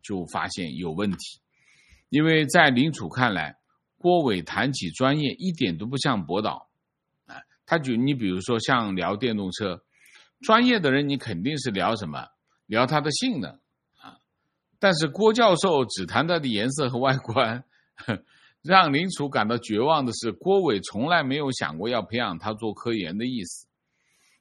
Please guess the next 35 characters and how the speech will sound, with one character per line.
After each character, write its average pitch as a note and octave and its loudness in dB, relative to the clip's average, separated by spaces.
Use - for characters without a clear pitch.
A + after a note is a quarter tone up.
总 G2+ -2
是 A2+ -6
让 D3+ 2
他 C#3 2
自 C3 -6
己 F2+ -6
看 A2+ -2
书， A#2+ -8
啊。 - -20
在 B2+ 4
江 F3 4
科 D#3+ 0
大 D#3+ 4
的 A#2+ -2
这 B2+ 0
半 C3 4
年 A2 0
里， E2 -8
林 C3+ 2
楚 F#2 -8
每 D#2+ -6
天 C#3+ -2
都 D3 -8
在 C3 0
打 D#2+ -4
杂， D2 -8
打 E2 -2
杂， F2 -2
给 G#2 2
郭 F3 4
伟 G2 0
填 B2+ -4
报 D3 4
销 C#3 2
单。 C3+ 0